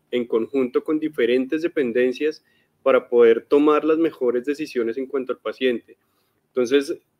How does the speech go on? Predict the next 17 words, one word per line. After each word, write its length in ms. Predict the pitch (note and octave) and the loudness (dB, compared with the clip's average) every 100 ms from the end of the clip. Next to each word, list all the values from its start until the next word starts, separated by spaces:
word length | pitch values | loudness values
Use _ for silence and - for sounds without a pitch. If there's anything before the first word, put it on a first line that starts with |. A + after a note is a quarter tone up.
| - | -20
en, 160 | - _ | -20 _
en 260 | C3+ C3 B2+ | -14 -8 -6
la 140 | B2+ | -4
pandemia 540 | B2 A#2 B2+ C3 C#3+ D3+ | -4 0 0 2 2 0
sí 500 | - E3+ E3+ F3 - | -4 -6 -6 -10 -10
mucho 580 | D#3 D3+ D#3 D3+ E3 D#3+ | -4 0 0 0 -2 -2
se 120 | E3 | -2
resaltaba 720 | B2+ A#2+ G#2+ - B2+ C#3+ C3 | -4 -4 -6 -2 0 2 0
y, 480 | A2 - A2+ G#2+ - | -2 -8 -10 -12 -10
y 40 | A#2 | -10
muchos 380 | A2 - B2 | -10 -10 -10
se 80 | C#3 | -6
dieron 180 | A2+ A#2 | -4 -4
cuenta 580 | C3+ C#3 C3 C3+ C3+ C3 | 2 2 2 -2 -2 -4
a 60 | |
nivel 280 | A#2+ A2+ A2 | -6 -4 -4
mundial 720 | A#2+ C3+ C#3 D3+ D3+ C#3 C#3+ | -4 -2 0 4 6 6 -2